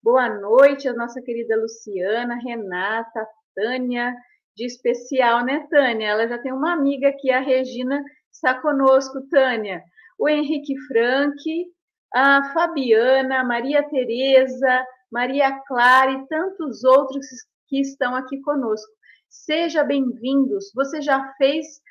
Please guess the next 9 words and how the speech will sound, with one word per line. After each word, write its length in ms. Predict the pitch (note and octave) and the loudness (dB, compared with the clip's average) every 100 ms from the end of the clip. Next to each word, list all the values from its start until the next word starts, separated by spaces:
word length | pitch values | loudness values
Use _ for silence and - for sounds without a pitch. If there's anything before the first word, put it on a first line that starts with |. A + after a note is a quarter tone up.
| - - | -20 -2
a 120 | C4+ | -2
sua 200 | C#4 D#4+ | -2 -2
inscrição 640 | D#4+ - C#4 D4 - C4 | -4 -4 -8 -6 -4 -2
em 100 | C4+ | -2
nosso 320 | B3+ B3+ C4+ - | -4 -4 -6 -4
canal? 500 | A#3+ A3+ A3+ C4+ - - _ _ _ _ | -4 0 0 0 -2 -14 _ _ _ _
Se 100 | C#4+ | -2
você 320 | C#4 D4 F#4 | 0 0 0
não 300 | G4 D4 C4 | 0 0 -2